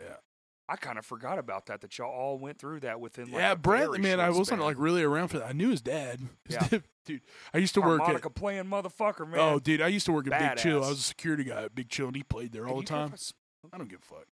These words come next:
Speaker 2: Thank you.
Speaker 1: Um, but hi-, his dad, one time, he goes, he goes, "You're a big old boy." I said,
Speaker 2: Mm-hmm.
Speaker 1: "Yeah." He goes, "You like to fight, don't you?" He goes, "Yeah." He goes, "Come out here and smoke this joint with me."
Speaker 2: <laughs>
Speaker 1: And I went out there, and I didn't smoke weed or anything. He just got me fucking high, dude.
Speaker 2: <laughs>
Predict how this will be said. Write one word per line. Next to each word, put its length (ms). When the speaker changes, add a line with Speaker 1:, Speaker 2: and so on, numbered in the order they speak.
Speaker 2:
Thank 160
you. 40
Speaker 1:
Um, 300
but 240
hi-, 160
his 160
dad, 300
one 200
time, 340
he 140
goes, 380
he 140
goes, 160
"You're 100
a 20
big 200
old 220
boy." 380
I 60
said, 100
Speaker 2:
Mm-hmm. 100
Speaker 1:
"Yeah." 140
He 120
goes, 220
"You 140
like 200
to 60
fight, 340
don't 280
you?" 60
He 40
goes, 160
"Yeah." 160
He 100
goes, 120
"Come 160
out 80
here 80
and 100
smoke 280
this 180
joint 280
with 200
me." 200
Speaker 2:
<laughs> 60
Speaker 1:
And 80
I 60
went 180
out 200
there, 160
and 100
I 80
didn't 180
smoke 300
weed 240
or 100
anything. 300
He 200
just 260
got 180
me 80
fucking 360
high, 320
dude. 380
Speaker 2:
<laughs> 60